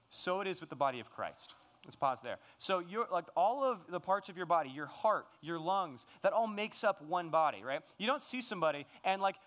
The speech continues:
they're looking, like, good today, you know, and you're like, "Wow, like, your kidneys are doing great today."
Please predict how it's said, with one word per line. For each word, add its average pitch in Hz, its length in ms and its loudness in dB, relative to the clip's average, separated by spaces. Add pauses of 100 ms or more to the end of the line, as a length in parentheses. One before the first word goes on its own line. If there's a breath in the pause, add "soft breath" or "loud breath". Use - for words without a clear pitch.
they're 269 80 -2
looking, 427 340 -2
like, 196 220 -2
good 196 160 -4
today, 131 320 -2
you 143 80 -4
know, 170 60 0
and 185 80 -4
you're 190 100 0
like, 185 100 -2
"Wow, 240 440 6
like, 156 180 0
your 466 140 -2
kidneys 196 500 -4
are 135 80 -4
doing 127 340 -4
great 151 400 -2
today." 107 400 -6